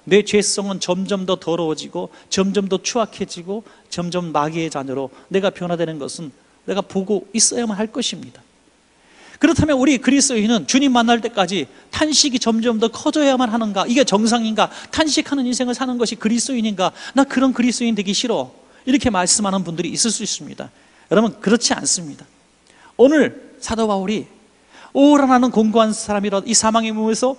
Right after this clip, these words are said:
누가 나를 건져내랴 탄식하다가, 탄식하다가 어떻게 합니까? 감사가 나온다는 거예요. 감사. 탄식이 변하여 감사가 되는 줄로 믿습니다.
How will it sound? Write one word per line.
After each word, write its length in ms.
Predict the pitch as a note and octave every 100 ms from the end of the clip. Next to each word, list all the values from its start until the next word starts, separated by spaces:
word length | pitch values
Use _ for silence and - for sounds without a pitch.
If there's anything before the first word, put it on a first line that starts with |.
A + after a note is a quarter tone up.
| -
누가 180 | A#3+ C#4+
나를 240 | C4 C4 A3+
건져내랴 560 | B3 B3+ C#4 C4 A3+
탄식하다가, 1200 | - - D4 D#4+ - D4+ B3+ G3+ G#3+ A#3+ F#3 B2 - - - _
탄식하다가 760 | - C#4+ C#4+ - - F3 D#3+ D3 - _ _ _ _ _ _
어떻게 320 | - - A#3+
합니까? 400 | A3 F3+ - D3 C#3+ _ _ _ _ _ _
감사가 680 | - - A#3 E4 D#4+ D4+ D#4+
나온다는 460 | B3+ F#3 D3+ C#3+ B2+
거예요. 220 | B2 B2
감사. 400 | - A#2+ A2+ A2+ _ _ _ _ _ - - - -
탄식이 580 | - C#4+ E4 - D4 C4
변하여 600 | F#3+ F3+ D3+ D#3+ E3+ - - _
감사가 540 | - F#3+ G#3 G#3+ G3+ F#3+
되는 200 | E3+ D#3
줄로 220 | E3 D#3+
믿습니다. 720 | A#2+ - A#2 G#2+ A2 G#2+